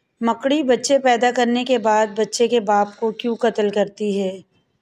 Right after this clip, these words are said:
तहकीक के मुताबिक मादा मकड़ी बच्चे देने के बाद नर मकड़ी यानी अपने बच्चों के बाप को कत्ल करके घर से बाहर फेंक देती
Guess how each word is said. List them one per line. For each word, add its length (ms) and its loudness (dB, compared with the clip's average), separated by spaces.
तहकीक 480 -2
के 120 0
मुताबिक 560 2
मादा 400 2
मकड़ी 400 -2
बच्चे 360 0
देने 300 0
के 160 -2
बाद 420 0
नर 280 0
मकड़ी 400 -4
यानी 420 -2
अपने 340 -4
बच्चों 400 -4
के 140 -2
बाप 360 -2
को 140 -4
कत्ल 340 2
करके 340 0
घर 180 2
से 180 -2
बाहर 320 0
फेंक 320 -2
देती 340 0